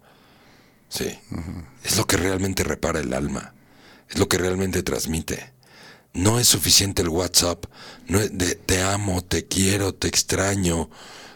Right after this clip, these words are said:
Speaker 1: monitos de besitos. No manches, es pura cobardía.
Speaker 2: Ujú.
Speaker 1: El amor se expresa, sí, a través del contacto físico, a través del contacto visual,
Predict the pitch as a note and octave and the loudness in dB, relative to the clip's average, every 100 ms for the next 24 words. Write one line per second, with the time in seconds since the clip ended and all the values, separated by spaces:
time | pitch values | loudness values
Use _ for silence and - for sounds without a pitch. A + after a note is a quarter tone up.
0 | - - F#2 G2+ G#2 G#2 F#2 E2 D#2 - | -20 -2 2 2 2 0 0 2 4 4
1 | G2 - F2 D#2 - - - - _ - | 2 0 0 2 0 -4 -20 -20 _ -20
2 | - - - - - C#3+ B2+ F2+ C#2 B1 | -8 -2 2 2 2 2 2 0 0 0
3 | D#2 - - - - - F2+ F2+ F#2 - | -2 -2 -6 -16 -20 -10 -8 -8 -14 -18
4 | - - - - - - D2+ G#2+ - G#2 | -20 -20 -20 -14 -10 -2 2 4 4 4
5 | - - D#2 - - - - - - - | 2 2 2 2 -2 -12 -20 -20 -20 -8
6 | - D2 - - C#2+ D#2 D#2 - C#2+ C#2+ | -2 -2 0 -2 0 2 2 0 -2 -2
7 | D2 C#2 - D#2 - C#2+ - - - - | -4 -4 0 2 2 0 -6 -10 -12 -20
8 | - - - D#2 E2 D#2+ D2 C#2+ E2 - | -10 -4 0 2 2 0 -2 -2 -2 -2
9 | D2+ B1 - D#2 D#2 | 0 2 4 4 0